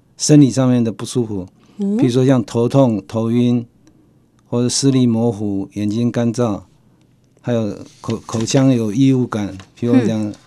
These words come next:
Speaker 1: 喉球症，
Speaker 2: 嗯。
Speaker 1: 喉球症，
Speaker 2: 嗯。
Speaker 1: 就常常咳咳，喉咙咳咳，
Speaker 2: 嗯，嗯，嗯，嗯，
Speaker 1: 哎，对。
Speaker 2: 这样子。
Speaker 1: 咳-，咳不清楚。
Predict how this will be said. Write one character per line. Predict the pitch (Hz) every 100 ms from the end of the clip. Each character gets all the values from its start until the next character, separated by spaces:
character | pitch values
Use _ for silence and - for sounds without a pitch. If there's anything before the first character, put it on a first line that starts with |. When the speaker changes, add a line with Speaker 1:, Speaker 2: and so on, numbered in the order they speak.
| _
Speaker 1:
喉 | - 123 135
球 | 131 120
症， | 123 135
Speaker 2:
嗯。 | 117
Speaker 1:
喉 | - 135
球 | - 120
症， | 120 131 101 - - _ -
Speaker 2:
嗯。 | 262 190 151
Speaker 1:
就 | 123
常 | 123 123
常 |
咳 | 120 127
咳， | 123 107 104 98 - -
喉 | 117
咙 | 330
咳 | 220
咳， |
Speaker 2:
嗯， | 294 302 214 269 220 202
嗯， |
嗯， |
嗯， |
Speaker 1:
哎， | 247
对。 | - 117
Speaker 2:
这 | -
样 | 214
子。 | 185 151 - _ _ - 110 104
Speaker 1:
咳-， | 127 117
咳 | - 120
不 | 123
清 | 135 131
楚。 | - 80